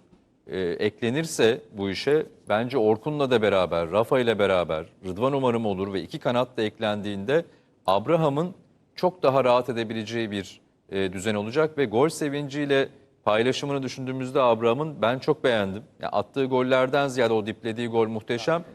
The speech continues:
Speaker 2: üst
Speaker 1: Ama
Speaker 2: düzey.
Speaker 1: takımla olan bütünlüğü ve takımdaşlığı, e, gol sevinci, kartal sevinci
Speaker 2: Hı.
Speaker 1: yapması ve gol sevincinde takımın ona yaklaşımı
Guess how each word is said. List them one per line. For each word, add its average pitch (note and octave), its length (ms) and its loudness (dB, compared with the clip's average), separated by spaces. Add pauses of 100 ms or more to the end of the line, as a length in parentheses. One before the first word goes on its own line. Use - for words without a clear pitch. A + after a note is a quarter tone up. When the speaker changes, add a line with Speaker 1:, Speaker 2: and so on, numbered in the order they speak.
Speaker 2:
üst B2+ 140 -12
Speaker 1:
Ama D#3 140 2
Speaker 2:
düzey. C3+ 160 -2
Speaker 1:
takımla F3+ 440 0
olan C#3 480 2
bütünlüğü C3 560 -4
ve C3 220 4 (460)
takımdaşlığı, B2+ 960 0 (680)
e, F#2+ 160 -2
gol A2+ 240 4
sevinci, A2+ 460 -2
kartal G#2 400 4
sevinci G2+ 360 -4
Speaker 2:
Hı. G2 40 0
Speaker 1:
yapması G#2 480 -2
ve C3+ 200 2 (380)
gol A#2+ 160 6
sevincinde C3+ 480 -4
takımın C#3 360 -4
ona B2+ 180 0
yaklaşımı A#2+ 680 -2